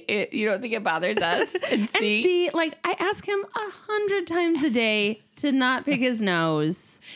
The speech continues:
Speaker 1: Thanks for the validation.
Speaker 2: Yeah. <laughs> And D,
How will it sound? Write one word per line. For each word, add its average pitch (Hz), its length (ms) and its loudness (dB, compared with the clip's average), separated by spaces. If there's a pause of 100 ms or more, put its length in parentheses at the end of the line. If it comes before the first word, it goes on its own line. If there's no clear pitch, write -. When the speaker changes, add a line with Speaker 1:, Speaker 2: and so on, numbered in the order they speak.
(160)
Speaker 1:
Thanks 226 200 2
for 240 100 0
the 208 100 2
validation. 180 800 2
Speaker 2:
Yeah. 247 420 2
<laughs> - 40 0 (260)
And 294 260 2
D, 294 420 2